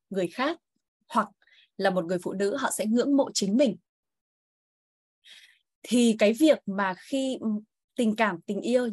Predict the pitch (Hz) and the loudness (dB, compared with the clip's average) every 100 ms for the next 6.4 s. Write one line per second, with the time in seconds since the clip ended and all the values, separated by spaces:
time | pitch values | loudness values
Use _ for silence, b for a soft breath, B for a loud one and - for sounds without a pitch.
0 | 220 359 494 - _ _ _ _ - 190 | 0 2 2 0 _ _ _ _ -6 -2
1 | 214 285 214 190 208 214 202 214 220 285 | 0 0 -2 -6 -6 -8 -6 -4 0 2
2 | 233 240 359 - 185 156 - 151 139 170 | 2 0 -2 0 -2 -2 -4 -4 -4 -8
3 | 156 165 - - - 190 233 254 175 180 | -8 -4 -4 -4 -2 -2 0 -2 -6 -6
4 | 175 180 185 302 330 349 _ _ _ _ | -4 -4 -2 2 2 -2 _ _ _ _
5 | 254 247 254 247 208 160 175 165 _ - | -4 0 0 0 -4 -6 -8 -8 _ -8
6 | 190 196 202 | -8 -4 -6